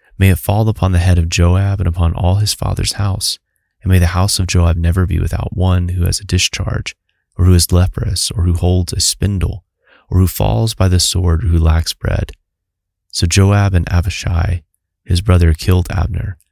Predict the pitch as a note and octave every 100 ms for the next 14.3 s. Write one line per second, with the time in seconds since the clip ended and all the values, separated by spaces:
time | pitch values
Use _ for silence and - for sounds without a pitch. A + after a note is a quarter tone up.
0 | _ _ - F#2 F#2+ F2+ G#2 - G2 F#2
1 | E2 E2+ - F2+ F2 - - E2+ - _
2 | _ _ - E2+ F2+ F2 E2+ - E2 D#2+
3 | D#2 D#2 - F2+ E2 D2+ A2 - _ _
4 | _ _ _ _ _ _ _ _ - -
5 | - A2 B2 A#2+ G#2+ - F#2+ E2+ - E2
6 | D#2+ D#2 D#2 - E2 - G#2 F#2 F#2 -
7 | E2+ E2 E2 D#2+ D#2+ D#2 E2 D#2 E2+ -
8 | G2 - _ _ _ _ _ - G#2 A2+
9 | A#2 - F2+ E2+ F2 D#2+ D#2+ F2 E2+ -
10 | F2+ E2 - F2+ E2 E2 D#2+ E2 E2+ E2
11 | - D#2+ F#2 - F#2 F2 - F2+ - _
12 | _ _ _ - - - _ - F2 -
13 | A2 A2+ G2+ F#2 - F2 F2+ F#2 F2 -
14 | D#2+ - A#2